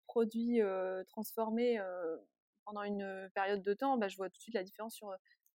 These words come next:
voilà, mon niveau d'énergie, euh, mon humeur, euh,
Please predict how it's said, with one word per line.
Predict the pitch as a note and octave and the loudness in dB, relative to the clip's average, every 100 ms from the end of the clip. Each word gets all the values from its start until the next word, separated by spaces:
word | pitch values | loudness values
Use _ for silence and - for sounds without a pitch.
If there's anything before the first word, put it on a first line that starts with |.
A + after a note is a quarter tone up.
| _ - | _ -12
voilà, | F#3 | -10
mon | F3+ | -10
niveau | F#3+ G3 G3+ | -12 -2 0
d'énergie, | G#3+ G#3 G3+ A#3+ B3+ B3+ | 2 0 -2 -2 0 2
euh, | A3 G#3 G#3 | 2 4 2
mon | G3+ G3+ | 0 0
humeur, | A3 C4 C#4+ C4 | 2 4 2 2
euh, | G#3+ G3+ G3 | 0 0 0